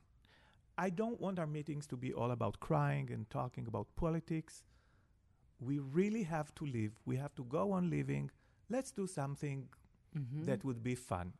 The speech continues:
Speaker 1: And why don't you come and cook with us?" And I said, "Gladly." And she said, "I promise you,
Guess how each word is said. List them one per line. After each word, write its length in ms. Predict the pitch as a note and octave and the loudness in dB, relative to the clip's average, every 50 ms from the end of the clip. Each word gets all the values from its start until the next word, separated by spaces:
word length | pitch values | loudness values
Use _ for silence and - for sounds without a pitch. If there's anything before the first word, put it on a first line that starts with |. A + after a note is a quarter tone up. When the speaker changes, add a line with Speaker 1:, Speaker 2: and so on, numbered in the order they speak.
| - - | -4 0
Speaker 1:
And 280 | B2+ C3 C3 C3+ C3+ - - - - _ _ - - - - - | 2 2 2 2 0 -4 -8 -18 -20 _ _ -20 -20 -12 -4 0
why 160 | G3+ A3 A3+ | 2 2 2
don't 200 | G3 G3 E3+ - | 2 0 0 -2
you 60 | E3 | -4
come 240 | - - B2+ A#2 B2 | -4 -4 -4 -4 -2
and 160 | A#2 G#2+ - | -4 -6 -4
cook 260 | - - G2+ - - | 0 -2 0 0 0
with 140 | - G2 - | -2 -2 -2
us?" 300 | - - - - - - - - - - - - - - - - - - | -4 -8 -10 -14 -18 -18 -20 -20 -20 -20 -20 -20 -20 -20 -20 -20 -16 -10
And 140 | - B2+ C3+ | -6 -6 -4
I 60 | C#3+ | -4
said, 240 | - - F3 E3+ E3+ | -4 -4 -4 -2 0
"Gladly." 320 | G#3 A#3 C4 A#3+ F#3+ D#3+ | 0 0 0 0 0 0
And 80 | D3 D3 | -2 -2
she 80 | D#3+ | -2
said, 180 | - F#3 F3+ E3 - - | 0 0 0 0 0 2
"I 120 | C#3 C3+ | 2 2
promise 680 | C3+ - - - F#3 E3 E3 F3 G3+ A#3 B3+ - - - | 4 8 8 10 10 10 10 10 8 6 4 4 2 2
you, 300 | B3+ C#4 D#4 E4+ F4+ F#4+ | 4 6 6 6 6 4